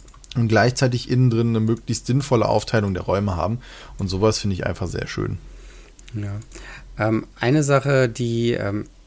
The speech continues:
Speaker 2: ich, warte, ich schick dir kurz was, da können wir gleich nochmal drüber reden. Äh, die ich schön finde, ist, dass hier im Gegensatz zu der, äh, kubistischen Villa auch noch so ein bisschen Natur mit drin ist, ne? Du hast es gesagt, da ist ein Baum, da sind so ein paar Pflänzchen drin. Es ist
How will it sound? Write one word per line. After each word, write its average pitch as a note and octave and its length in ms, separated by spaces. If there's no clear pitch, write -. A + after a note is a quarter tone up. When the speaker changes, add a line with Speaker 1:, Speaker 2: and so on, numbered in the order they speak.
Speaker 2:
ich, - 140
warte, F2 160
ich - 100
schick - 200
dir F#2+ 120
kurz - 280
was, A2 220
da G2 80
können G2 180
wir F#2 80
gleich G2+ 200
nochmal G2 280
drüber G2 120
reden. A2+ 80
Äh, A#2 300
die C3 160
ich - 100
schön F3 200
finde, E3+ 240
ist, - 200
dass C#3+ 180
hier F#3+ 420
im C#3+ 140
Gegensatz C#3+ 360
zu C3 80
der, B2+ 260
äh, C3+ 140
kubistischen A#2+ 800
Villa B2 360
auch C3+ 160
noch D3 160
so - 100
ein B2+ 80
bisschen F3+ 300
Natur D#3+ 380
mit G#2+ 160
drin F2+ 160
ist, F2 160
ne? C#3+ 80
Du B2+ 80
hast - 160
es - 60
gesagt, C3 280
da B2 60
ist - 100
ein G#2 100
Baum, D3 300
da C#3 120
sind B2 120
so - 100
ein A2+ 40
paar A2 160
Pflänzchen E3+ 500
drin. E3 260
Es A#2+ 120
ist D3 160